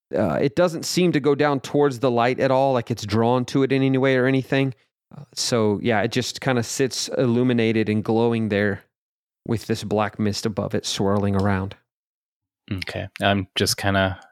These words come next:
Speaker 2: you know, just passing, passing my eyes across, uh, you know, the forest behind us, and then kinda focusing on,
Speaker 1: Yeah.
Speaker 2: on that light.
Speaker 1: You do notice you can't really see the boat anymore.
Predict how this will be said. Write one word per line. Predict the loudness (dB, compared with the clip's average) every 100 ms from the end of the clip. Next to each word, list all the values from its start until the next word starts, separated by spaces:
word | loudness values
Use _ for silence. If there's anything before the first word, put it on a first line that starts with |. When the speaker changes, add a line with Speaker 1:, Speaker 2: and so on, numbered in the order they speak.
| -8
Speaker 2:
you | -6 -6 -8 -16 -6 0 2
know, | 0 2
just | 2 2 -2 _ -20 -16 -14 -14 -16 _ _ _ _
passing, | -2 0 2 2 0 2 0 -2
passing | 2 2 2 0
my | 2 4 6
eyes | 4
across, | 2 2 4 2 2
uh, | 4 4 2
you | 0
know, | -2
the | 2
forest | 4 4 2
behind | 2 4 4 4
us, | 4 4 0
and | -2 0 2
then | 2 0
kinda | 0 2 2
focusing | 2 2 2 -2 -4 -4 -4
on, | -4 -6 -12 _ _ -6
Speaker 1:
Yeah. | -4 -2
Speaker 2:
on | 0
that | 2 2 2
light. | 2 4 2
Speaker 1:
You | 2
do | 2 2
notice | 4 4 2 -2
you | -8
can't | -2 0 0 0
really | 2 2 0
see | -2 0 2 4 4 2 2
the | 0 -2
boat | 0 0 0 -2
anymore. | -2 0 2 2 0